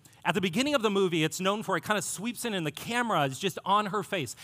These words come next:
and it follows her throughout. In the first fifteen minutes of the movie, it's all about her, and it follows her around. And then what happens, if you remember, there's a scene where she's, like, driving in the rain. It's just, like, following, like, right in her face for, like,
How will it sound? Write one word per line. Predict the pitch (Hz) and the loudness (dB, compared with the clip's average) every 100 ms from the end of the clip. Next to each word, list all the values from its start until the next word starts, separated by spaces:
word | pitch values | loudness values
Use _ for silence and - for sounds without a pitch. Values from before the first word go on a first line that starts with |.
| - | -4
and | 190 | -2
it | 196 | -2
follows | - 220 240 208 | 2 2 2 -2
her | 196 | -4
throughout. | - 185 160 131 | -4 0 0 0
In | 175 | -2
the | 160 | -2
first | - 247 - | 0 -2 -2
fifteen | 277 - 247 | -10 -8 -6
minutes | 208 185 - | -4 -6 -6
of | |
the | 175 | -4
movie, | 170 151 - - | -2 -4 -6 -4
it's | 185 - | -4 -2
all | 180 202 214 220 | 4 6 6 4
about | 214 185 190 202 - | 4 4 4 2 -2
her, | 208 202 139 - _ _ _ _ _ _ _ - | -4 -4 -6 -12 _ _ _ _ _ _ _ -10
and | - 190 | -2 -2
it | |
follows | - 214 220 - | 6 6 6 2
her | 202 | 0
around. | 180 175 156 98 - - _ _ _ _ _ _ - | 2 2 0 -4 -12 -20 _ _ _ _ _ _ -2
And | - | 2
then | 202 | 4
what | 202 | 6
happens, | 196 208 | 6 4
if | 202 | 0
you | 185 | -2
remember, | 185 185 190 | 0 0 0
there's | 156 156 | -2 -2
a | 143 | -2
scene | - - 196 190 | -2 0 0 0
where | 165 | -2
she's, | 170 | -2
like, | 151 127 | -4 2
driving | 151 143 | 2 2
in | 139 | 0
the | 131 | 0
rain. | 170 202 196 180 | 2 2 2 0
It's | - | -4
just, | 170 | -2
like, | 165 - | -2 0
following, | - 151 175 180 | 2 4 4 0
like, | 175 160 | -2 -2
right | 143 156 | 0 0
in | 185 | 0
her | 160 | -4
face | - 160 170 | -2 -2 -2
for, | - | -2
like, | 151 131 | 2 2